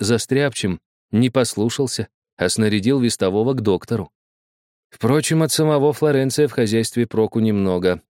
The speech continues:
разве что он способен следить, чтобы не обижали и не вредили Зизи.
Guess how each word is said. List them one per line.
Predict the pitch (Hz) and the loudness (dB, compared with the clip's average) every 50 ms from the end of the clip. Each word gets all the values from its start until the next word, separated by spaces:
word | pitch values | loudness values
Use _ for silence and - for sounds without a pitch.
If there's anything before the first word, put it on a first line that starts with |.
| _ _ _ _ | _ _ _ _
разве | 101 104 117 110 101 113 107 | 0 0 0 0 0 -2 -4
что | - - 117 110 | -2 0 0 0
он | 104 | 0
способен | - - 107 101 - - 117 107 113 107 | -2 -4 -4 -4 -2 -2 -2 0 -2 -2
следить, | 101 - 107 107 110 104 117 120 113 - - _ _ _ _ _ _ _ _ | -2 -2 -2 -2 0 0 0 0 -2 -2 -8 _ _ _ _ _ _ _ _
чтобы | - - 113 107 107 113 | -4 -2 -2 0 2 2
не | 110 110 | 2 2
обижали | 107 104 101 110 95 95 123 127 120 110 | 2 2 0 -2 0 0 0 2 2 0
и | 110 - 107 107 | -2 0 0 0
не | 107 107 | 0 0
вредили | 95 104 110 104 95 101 104 92 90 90 | 0 0 -2 0 0 0 0 0 0 -2
Зизи. | 82 90 95 90 82 92 82 73 | -2 -2 -4 -4 -4 -4 -6 -6